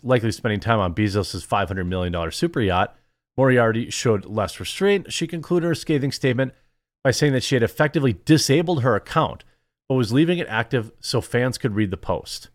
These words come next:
"Consider it deactivated," she said. "Social media was my ability to connect with my fans,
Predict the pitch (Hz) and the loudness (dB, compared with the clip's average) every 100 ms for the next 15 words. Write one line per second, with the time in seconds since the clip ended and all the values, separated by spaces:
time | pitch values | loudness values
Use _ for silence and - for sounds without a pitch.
0 | _ _ _ _ _ _ _ _ - 151 | _ _ _ _ _ _ _ _ -4 -2
1 | 123 220 214 190 165 143 123 - 90 82 | 2 4 4 2 2 4 4 2 -4 -4
2 | 80 - 98 - 90 87 - 147 - 143 | -6 -6 -4 -2 -2 -2 0 0 0 0
3 | 143 143 127 107 101 92 139 135 120 - | 0 0 0 0 0 2 2 2 0 -2
4 | 120 120 - 104 95 139 135 127 120 | -2 -2 -2 -4 -2 0 2 2 -2